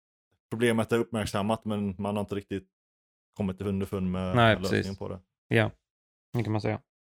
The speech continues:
Speaker 1: Men jag tänker, hur ser liksom, ehm, hur ser, eh, kamratskapen ut från, från de olika missionerna? Är det mycket band du har fortfarande har kvar så med?
Speaker 2: Ja,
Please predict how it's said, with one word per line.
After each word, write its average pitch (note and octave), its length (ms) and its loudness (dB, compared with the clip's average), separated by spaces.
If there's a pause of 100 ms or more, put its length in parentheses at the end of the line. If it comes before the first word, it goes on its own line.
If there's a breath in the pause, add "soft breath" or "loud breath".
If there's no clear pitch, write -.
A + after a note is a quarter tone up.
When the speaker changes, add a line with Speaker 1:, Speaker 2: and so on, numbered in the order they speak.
Speaker 1:
Men B2+ 100 2
jag C3 80 4
tänker, B2 500 4
hur B2 100 2
ser B2 180 2
liksom, A#2 320 -2
ehm, A2+ 340 -2 (1500)
hur A2 100 -8
ser, A2 300 -2
eh, G#2 440 -4 (580)
kamratskapen A#2 560 0
ut A#2+ 160 -2
från, G2+ 420 -2 (260)
från G#2 160 -4
de G#2 100 -2
olika G2+ 220 -4
missionerna? F#2+ 640 -8 (140)
Är G2+ 160 -6
det G#2+ 220 -2
mycket G#2+ 300 -4
band G#2+ 400 -2
du A2 60 2
har A2 100 2
fortfarande A2 320 -2
har G#2+ 80 -4
kvar A#2 260 0
så A#2+ 160 -4
med? G#2+ 240 -6
Speaker 2:
Ja, B2 400 6